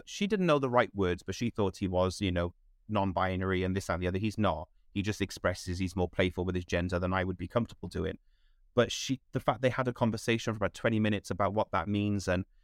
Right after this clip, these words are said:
you know, what, e-, e-, explaining that of sometimes it could just be they don't want to wear male clothes. Sometimes they just wanna be more expressive with their clothes. Just because somebody wants to wear a pair of heels and makeup doesn't mean that they're transitioning.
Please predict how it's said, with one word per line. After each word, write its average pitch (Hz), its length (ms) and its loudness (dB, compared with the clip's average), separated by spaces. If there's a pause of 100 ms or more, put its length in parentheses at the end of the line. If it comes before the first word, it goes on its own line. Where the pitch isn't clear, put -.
(160)
you 110 100 0
know, 95 320 4
what, 110 260 2 (720)
e-, 156 80 -6
e-, 143 200 -4
explaining 135 600 2
that 90 180 0
of 98 100 0
sometimes 120 480 0
it 107 120 -4
could 139 220 -2
just - 260 -2
be 110 180 2
they 101 160 0
don't 98 240 2
want 101 220 0
to 101 100 -6
wear 101 360 2
male 104 300 2
clothes. 151 260 2
Sometimes 110 320 -2
they 98 80 -2
just 101 200 -6
wanna 104 160 -2
be 110 200 0
more 107 220 0
expressive 117 480 -6
with 92 100 -4
their 92 80 -2
clothes. 87 300 -2
Just - 240 -2
because 113 300 -2
somebody 107 280 2
wants 104 200 2
to 101 80 -4
wear 95 280 2 (380)
a 107 60 -8
pair 104 240 4
of 101 80 0
heels 104 280 2
and 98 80 2
makeup 104 240 0
doesn't 101 220 0
mean 101 120 2
that 92 120 0
they're 92 120 2
transitioning. 92 840 -4